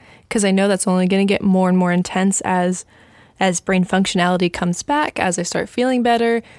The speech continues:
as I start getting more energy. I'm gonna really, really have to learn how to hone in on that. And, uh, you know, definitely will be sharing that process as it's going on, because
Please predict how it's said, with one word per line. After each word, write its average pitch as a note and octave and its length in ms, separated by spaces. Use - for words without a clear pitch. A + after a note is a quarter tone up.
as F3+ 100
I E3+ 40
start E3+ 320
getting C4 320
more F#3+ 200
energy. F3 520
I'm F3+ 180
gonna F3 320
really, G#3+ 420
really F#3+ 200
have F3 200
to F3 100
learn E3+ 380
how E3+ 160
to D#3+ 60
hone F#3+ 320
in F#3 160
on D#3+ 160
that. E3 200
And, E3+ 580
uh, F3 220
you F3 120
know, E3 60
definitely F3 340
will E3+ 60
be F3+ 120
sharing F3+ 320
that E3 180
process E3+ 520
as E3+ 160
it's D#3+ 120
going E3+ 240
on, E3+ 260
because E3 520